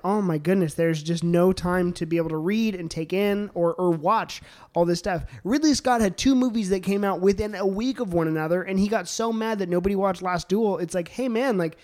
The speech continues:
you also have to understand the scope of all the, the content that is coming our way. Like, I,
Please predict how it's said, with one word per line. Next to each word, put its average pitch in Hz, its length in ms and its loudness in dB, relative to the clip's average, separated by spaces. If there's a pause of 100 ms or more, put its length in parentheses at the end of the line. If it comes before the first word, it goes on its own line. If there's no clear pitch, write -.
(140)
you 208 100 0
also 254 220 0
have 240 100 -6
to 226 80 -2
understand 214 400 -4
the 196 60 -4
scope 214 480 -2
of 180 120 -4 (140)
all 214 380 4
the, 196 260 0
the 175 160 -2
content 214 640 -6
that 190 80 -6
is 175 140 -4
coming 226 260 -4
our 170 140 0
way. 143 200 -4
Like, 143 220 -10 (680)
I, 208 220 0